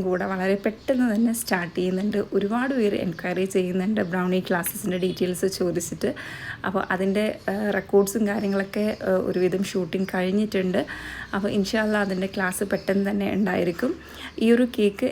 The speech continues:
എനിക്ക് അബ്രോഡ്, ഏഹ്, കൊടുത്തയക്കാൻ വേണ്ടിയിട്ടുള്ളതാണ്. അപ്പോൾ അതാണ് ഗൾഫിലോട്ടുള്ള ഒരു കേക്ക് ഓർഡർ എന്ന് പറഞ്ഞത്. ബ്രൗണീസൊക്കെ നമുക്ക് ഈസിലി അബ്രോഡ്ക്കൊക്കെ, ഏഹ്,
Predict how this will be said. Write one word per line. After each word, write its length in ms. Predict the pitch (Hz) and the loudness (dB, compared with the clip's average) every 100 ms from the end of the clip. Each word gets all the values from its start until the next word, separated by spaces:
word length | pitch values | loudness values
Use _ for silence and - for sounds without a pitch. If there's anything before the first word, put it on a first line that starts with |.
| - | 0
എനിക്ക് 240 | 190 - - | -2 -2 -2
അബ്രോഡ്, 420 | 180 - 190 190 - - - - | -2 4 4 4 2 -2 -8 -4
ഏഹ്, 160 | 190 190 | -2 0
കൊടുത്തയക്കാൻ 580 | 190 180 196 185 - 190 190 | 0 0 0 0 0 0 0
വേണ്ടിയിട്ടുള്ളതാണ്. 720 | 220 185 185 190 185 190 220 202 | 2 0 2 0 2 0 0 0
അപ്പോൾ 120 | 202 190 | 0 2
അതാണ് 220 | 196 208 196 | 2 2 2
ഗൾഫിലോട്ടുള്ള 580 | 190 - 196 196 202 196 | 0 2 2 4 4 2
ഒരു 100 | 190 190 | 2 2
കേക്ക് 240 | 180 - 190 | 0 0 0
ഓർഡർ 160 | 185 190 | 2 0
എന്ന് 120 | 185 202 | 0 -2
പറഞ്ഞത്. 340 | 185 185 175 285 - - - - | -2 -2 0 -2 -4 -12 -8 2
ബ്രൗണീസൊക്കെ 500 | 180 180 196 202 196 196 | 4 4 4 4 2 0
നമുക്ക് 180 | 190 226 214 | 0 0 0
ഈസിലി 300 | 208 226 226 - 185 | 0 0 0 -2 -2
അബ്രോഡ്ക്കൊക്കെ, 640 | 196 190 170 185 180 190 - - 190 | 2 0 2 -2 0 -2 -2 -4 -4
ഏഹ്, 180 | 190 | -2